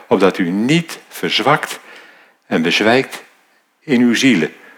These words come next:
U hebt nog niet ten bloedes toe weerstand geboden in de strijd tegen de zonde." Dit gedeelte wil ik centraal stellen.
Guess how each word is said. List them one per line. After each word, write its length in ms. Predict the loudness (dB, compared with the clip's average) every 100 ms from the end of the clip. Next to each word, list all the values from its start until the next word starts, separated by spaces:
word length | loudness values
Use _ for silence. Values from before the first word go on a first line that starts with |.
| _
U 180 | -2 -2
hebt 240 | 0 -2 0
nog 300 | 0 -2 -6
niet 500 | -4 -2 -2 -6 -14
ten 220 | -2 -2 0
bloedes 420 | 0 0 -2 -4
toe 220 | -4 -4 -8 -20 -20 _ _
weerstand 680 | 0 2 2 0 -2 -4 -4
geboden 720 | -10 -4 0 2 0 -4 -12 _ _ _ _ _ _ _
in 260 | -6 -6
de 80 | -6
strijd 680 | -10 -10 -2 2 0 -2 -12 _ _
tegen 360 | -2 -2 -4 -2
de 120 | 0
zonde." 420 | 4 4 2 -4 -14 -20 _ _ _ _ _ _ _ _ _ _ _ _
Dit 360 | _ -2 0 0
gedeelte 360 | 2 4 4
wil 100 | 4
ik 60 | 2
centraal 440 | 2 -4 0 0
stellen. 400 | -2 -6 -10 -14